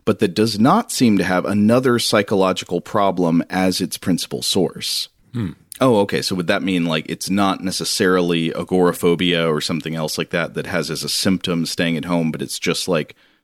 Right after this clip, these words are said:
Speaker 1: the, the act of staying cooped up at home by itself, I guess?
Speaker 2: Hmm. Interesting.
Speaker 1: Yeah, I wonder. Uh, anyway, Maya goes on, "Though not a religiously motivated ascetic lifestyle, there seem to be a lot of similarities,"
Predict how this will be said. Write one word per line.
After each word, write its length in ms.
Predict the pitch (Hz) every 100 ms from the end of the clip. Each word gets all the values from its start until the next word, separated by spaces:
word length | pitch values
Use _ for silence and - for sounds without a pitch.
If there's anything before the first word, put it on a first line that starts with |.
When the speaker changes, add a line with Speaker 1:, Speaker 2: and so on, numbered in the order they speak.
| _
Speaker 1:
the, 340 | 92 90 73 -
the 460 | 87 90 95 92 90
act 340 | 85 85 -
of 140 | 90 78
staying 580 | - 85 82 78 80 - _ _
cooped 260 | - 98 -
up 160 | 80 -
at 80 |
home 400 | - 87 80 78
by 180 | 71 80
itself, 460 | 76 - 92 90 -
I 60 | 92
guess? 400 | 92 87 - - _ _
Speaker 2:
Hmm. 220 | 143 82 - 110
Interesting. 540 | 95 82 82 - 123 _ _ _
Speaker 1:
Yeah, 200 | 107 92
I 40 |
wonder. 360 | 85 90 80 76 - - - _
Uh, 320 | 87 90 85
anyway, 260 | - 120 95
Maya 300 | 98 104 101
goes 220 | 98 92
on, 300 | 101 98 85
"Though 120 | 113
not 260 | 117 160 226
a 100 | 165
religiously 760 | 131 107 110 127 - - 98
motivated 560 | 101 98 107 104 98 90
ascetic 420 | - - 98 -
lifestyle, 640 | 113 165 - - 82 78 82
there 140 | 98
seem 260 | - 160 180
to 60 |
be 120 | 139 104
a 60 |
lot 200 | 87 78
of 80 | 82
similarities," 960 | - 120 110 120 156 117 82 76 90 -